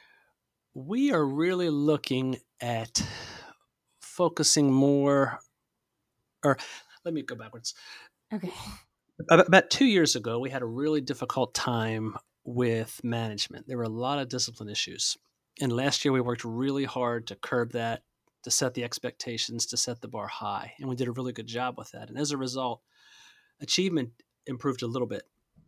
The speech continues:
Speaker 1: And this year, we wanna take it a step further. We feel like we have the classroom management, the behaviors, the expectation where we want 'em. So we wanna be in the classroom more and to help teachers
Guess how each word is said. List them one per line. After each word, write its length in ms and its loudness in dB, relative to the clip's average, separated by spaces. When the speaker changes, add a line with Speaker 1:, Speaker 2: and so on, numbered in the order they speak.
Speaker 1:
And 220 -4
this 220 0
year, 80 0
we 80 -2
wanna 140 -6
take 240 -8
it 40 -2
a 40 -4
step 300 -4
further. 180 0
We 100 -6
feel 260 -6
like 220 -6
we 120 -6
have 480 -6
the 100 -14
classroom 460 -6
management, 500 -8
the 80 -14
behaviors, 580 -8
the 120 -10
expectation 720 -6
where 80 -8
we 60 -8
want 220 -10
'em. 80 -10
So 160 -8
we 80 -4
wanna 180 -2
be 120 -4
in 100 -6
the 60 -8
classroom 720 -4
more 520 -4
and 140 -4
to 40 -2
help 220 -2
teachers 800 0